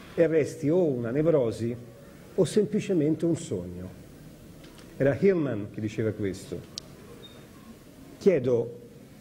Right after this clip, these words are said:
alla persona, Andrea, ma poi al personaggio, quindi lo chiedo all'altro Andrea Cedrola,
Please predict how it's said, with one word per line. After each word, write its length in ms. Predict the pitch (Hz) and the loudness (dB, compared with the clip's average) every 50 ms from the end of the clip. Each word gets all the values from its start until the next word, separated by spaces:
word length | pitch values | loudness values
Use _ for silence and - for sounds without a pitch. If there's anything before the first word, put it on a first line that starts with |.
| - - - - - - - - - - - | -20 -20 -20 -20 -20 -20 -20 -20 -20 -12 -4
alla 220 | - 127 131 131 | 0 0 2 2
persona, 920 | - 156 156 151 151 - - - 196 208 202 214 208 202 202 208 - - - - - - - - - - - - - - - | 2 2 0 0 0 -4 0 2 2 2 2 2 0 -2 -2 -4 -6 -10 -16 -20 -20 -20 -20 -20 -20 -20 -20 -20 -20 -12 -6
Andrea, 640 | - 110 110 113 123 131 147 165 180 190 190 - - - - - - | -2 0 2 2 4 4 4 4 2 0 -2 -4 -8 -14 -18 -18 -14
ma 100 | - 127 | -10 -6
poi 280 | 107 113 156 180 170 143 | 0 2 4 4 4 2
al 100 | 120 - | 0 -2
personaggio, 720 | - - 127 123 - - 135 139 156 139 110 90 - 107 | -2 -2 -2 -2 0 0 2 2 2 2 0 -2 -4 -4
quindi 480 | 90 101 120 123 123 110 104 101 98 - | -2 0 2 2 2 2 2 0 -2 -2
lo 120 | - 110 95 | -4 -4 -2
chiedo 460 | 90 120 120 113 104 107 101 90 - - - - - - - | 2 2 2 2 2 0 -2 -2 -4 -8 -14 -20 -18 -8 -2
all'altro 400 | 107 104 110 131 131 131 - 110 | 0 2 4 4 2 2 0 0
Andrea 580 | 110 110 113 117 120 123 113 104 95 90 - - | 2 2 2 4 4 4 4 4 2 -2 -6 -8
Cedrola, 640 | - - 110 98 110 110 107 92 85 87 90 - | -8 -8 -6 -4 -2 -2 -2 -2 -2 -6 -6 -8